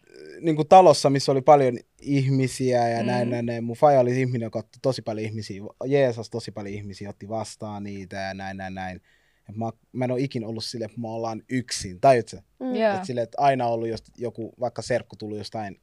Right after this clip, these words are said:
Speaker 1: täältä, se on asunut meillä.
Speaker 3: Eli koko ajan paljon jengiä niinku
Speaker 1: Paljon,
Speaker 3: siellä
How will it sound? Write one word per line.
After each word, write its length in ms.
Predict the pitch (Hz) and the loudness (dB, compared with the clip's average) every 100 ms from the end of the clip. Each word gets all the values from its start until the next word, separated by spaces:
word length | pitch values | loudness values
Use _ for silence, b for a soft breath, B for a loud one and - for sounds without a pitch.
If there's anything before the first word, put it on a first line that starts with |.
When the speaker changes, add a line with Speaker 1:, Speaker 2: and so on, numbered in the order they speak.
| _ _ _ - _ _ - | _ _ _ -20 _ _ -6
Speaker 1:
täältä, 420 | 120 110 101 90 - _ _ _ _ _ _ _ | -4 -2 -6 -12 -16 _ _ _ _ _ _ _
se 100 | - | -14
on 120 | 107 107 | -10 -8
asunut 320 | - 107 101 | -8 -10 -10
meillä. 400 | 101 98 98 90 | -10 -12 -12 -6
Speaker 3:
Eli 140 | 233 233 | 0 4
koko 220 | 285 285 | 6 10
ajan 140 | 247 | 10
paljon 360 | 247 247 214 208 | 10 8 6 2
jengiä 280 | 226 202 180 | 0 0 -4
niinku 120 | 180 | 4
Speaker 1:
Paljon, 240 | 185 214 | 8 10
Speaker 3:
siellä 80 | 160 | 10